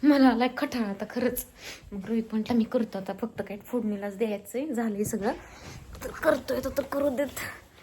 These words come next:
जेवते मी पण, पण लय वेळ झालं उभी आहे माहितीये का. सात वाजता सुरुवात केली मी, ती एवढा वेळ लावलाय आज. अयो, हे पावती सोप्याची आमची, आमचा सोपा येणार आहे उद्या, तर लवकरच त्याचा पण ब्लॉग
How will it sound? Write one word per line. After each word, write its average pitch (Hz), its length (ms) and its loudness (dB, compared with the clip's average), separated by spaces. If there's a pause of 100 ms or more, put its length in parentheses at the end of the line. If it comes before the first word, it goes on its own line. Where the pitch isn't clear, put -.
(320)
जेवते 247 340 0
मी 247 140 0
पण, 226 300 -2
पण 226 160 -4
लय 233 140 0
वेळ 233 160 0
झालं 240 200 -2
उभी 233 340 -2
आहे 208 100 -2
माहितीये 220 320 -6
का. 202 80 -10 (1500)
सात 247 180 2
वाजता 247 320 0
सुरुवात 247 360 4 (160)
केली 285 300 6
मी, 247 180 6
ती 220 240 -2
एवढा 233 240 4
वेळ 214 180 2
लावलाय 202 320 2
आज. 185 160 0 (720)
अयो, 262 260 6
हे 294 140 6
पावती 269 460 10
सोप्याची 277 580 4
आमची, 226 440 0
आमचा 226 220 0
सोपा 269 320 0
येणार 247 200 2
आहे 208 100 -4
उद्या, 214 240 -2 (920)
तर 208 120 -4
लवकरच 208 440 -2
त्याचा 214 180 -6
पण 233 160 -4
ब्लॉग 220 180 0